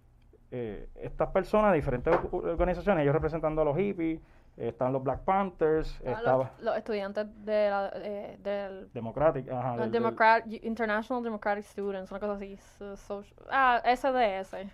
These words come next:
Speaker 1: Pues
Speaker 2: no me
Speaker 1: todos
Speaker 2: acuerdo.
Speaker 1: estos grupos, o sea, lo que estaban era, querían acabar la guerra, porque estaban muriendo su, su, su gente, mano, tus compatriotas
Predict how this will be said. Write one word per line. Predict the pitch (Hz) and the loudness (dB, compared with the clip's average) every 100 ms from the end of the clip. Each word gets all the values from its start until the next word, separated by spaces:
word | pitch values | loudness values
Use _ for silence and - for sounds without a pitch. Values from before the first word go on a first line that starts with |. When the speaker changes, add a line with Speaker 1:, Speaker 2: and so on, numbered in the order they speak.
| - - | -8 -2
Speaker 1:
Pues | 131 | 0
Speaker 2:
no | |
me | 147 | 2
Speaker 1:
todos | 147 | 4
Speaker 2:
acuerdo. | 156 190 | 6 6
Speaker 1:
estos | 220 202 | 4 4
grupos, | 247 269 170 143 | 2 4 4 6
o | |
sea, | 147 143 | 6 4
lo | 131 | 4
que | 131 | 2
estaban | 120 120 117 156 | -2 -2 -2 0
era, | 175 226 220 | 2 0 0
querían | 143 117 156 | -2 0 -2
acabar | 208 156 139 | 0 2 6
la | 175 | 6
guerra, | 185 247 214 165 170 - - - - - - - | 6 4 6 4 4 -4 -20 -20 -20 -20 -20 -4
porque | 143 143 | -2 0
estaban | 139 135 127 | 0 2 2
muriendo | 208 220 139 220 262 214 - - - | 4 4 2 0 0 0 -6 -20 -12
su, | 165 - | -10 -10
su, | - 147 143 - _ _ - - - | -10 -10 -12 -20 _ _ -20 -20 -6
su | - 156 | 2 6
gente, | 180 269 294 | 6 6 6
mano, | 262 190 285 226 | 6 6 2 0
tus | 175 | -2
compatriotas | 170 156 143 131 196 262 170 | -2 2 2 4 4 4 2